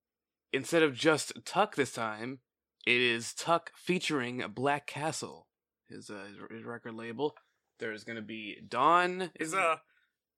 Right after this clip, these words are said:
Speaker 2: if you people don't know, he's talked about them on the show he was a guest on.
Speaker 1: Yeah, yeah. Um, there's, uh, Dawn.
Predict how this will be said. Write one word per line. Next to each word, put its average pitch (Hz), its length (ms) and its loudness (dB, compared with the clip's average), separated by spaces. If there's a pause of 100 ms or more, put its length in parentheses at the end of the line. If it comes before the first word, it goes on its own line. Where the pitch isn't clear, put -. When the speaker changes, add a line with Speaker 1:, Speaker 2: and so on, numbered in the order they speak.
(240)
Speaker 2:
if 147 140 -8
you 214 80 2
people 214 300 0
don't 175 240 4
know, 151 240 2
he's 139 160 -4
talked 143 280 -6
about 123 280 -8
them 117 260 -10
on 117 460 -12
the 113 340 -14 (300)
show 123 280 -4
he 123 160 -6
was 117 220 -14
a 117 100 -18
guest 117 440 -10
on. 113 440 -14
Speaker 1:
Yeah, 107 180 -6 (200)
yeah. 73 200 -8 (380)
Um, 104 440 -2 (500)
there's, 107 520 -6 (100)
uh, 101 260 -8
Dawn. 156 580 4